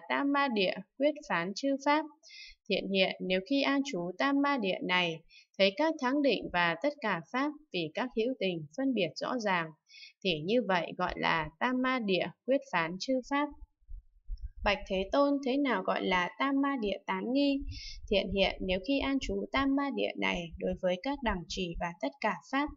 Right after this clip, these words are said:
có nhiều nghi ngờ đều có thể dẹp tan, thì như vậy gọi là tam ma địa tán nghi. Bạch Thế Tôn, thế nào gọi là tam ma địa vô sở trụ? Thiện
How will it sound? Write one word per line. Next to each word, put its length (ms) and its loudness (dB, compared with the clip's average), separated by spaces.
có 120 0
nhiều 320 4
nghi 220 2
ngờ 280 2
đều 200 -2
có 200 -4
thể 100 0
dẹp 160 -4
tan, 200 2
thì 160 2
như 260 4
vậy 260 2
gọi 220 0
là 380 0
tam 220 0
ma 220 0
địa 180 0
tán 240 -4
nghi. 320 4
Bạch 180 -6
Thế 60 -4
Tôn, 260 0
thế 100 2
nào 280 2
gọi 240 0
là 300 0
tam 220 2
ma 200 2
địa 160 0
vô 120 2
sở 100 -4
trụ? 320 -2
Thiện 180 0